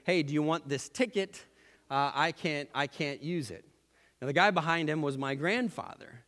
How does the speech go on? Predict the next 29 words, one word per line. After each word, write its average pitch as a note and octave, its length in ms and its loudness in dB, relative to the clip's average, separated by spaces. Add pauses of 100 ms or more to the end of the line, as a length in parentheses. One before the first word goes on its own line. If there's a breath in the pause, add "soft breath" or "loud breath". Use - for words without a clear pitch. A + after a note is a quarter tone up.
(420 soft breath)
And E3 320 2
my E3 160 2
grandfather, F#3+ 720 0
for F#3+ 160 -2
whatever G3+ 480 2
reason, C3 320 0
because D#3+ 300 -2
there D#3+ 140 2
was D3 160 2
an D3+ 100 2
international, D3 720 0
vast C3+ 360 0
international C#3 540 -2
conspiracy C3 720 -4
to B2+ 160 -8
this C3+ 300 -2
moment, B2+ 320 -2
to A#2+ 80 -6
bring C3+ 240 0
him C#3+ 100 0
to C3 80 -4
this A#2 220 -8
moment, A2 280 -6 (340 loud breath)
my D#3+ 200 6
grandfather's D#3+ 880 2
interest F#3 500 0
was D3+ 220 -2
more G#3+ 300 4
piqued G3+ 460 -2